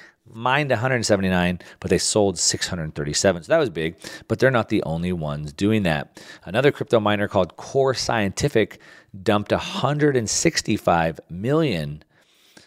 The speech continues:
dollars worth of Bitcoin to get more liquidity. So they had to sell over seven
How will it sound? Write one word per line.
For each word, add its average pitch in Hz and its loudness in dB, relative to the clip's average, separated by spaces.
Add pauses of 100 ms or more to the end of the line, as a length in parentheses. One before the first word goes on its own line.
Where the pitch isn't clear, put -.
(120)
dollars 101 2
worth 101 2
of 85 0
Bitcoin 78 -4 (140)
to 82 -2
get 80 0
more 80 -6
liquidity. 78 0
So - -8
they 107 4
had 110 4
to 90 -10
sell 101 0
over 82 -4
seven 123 0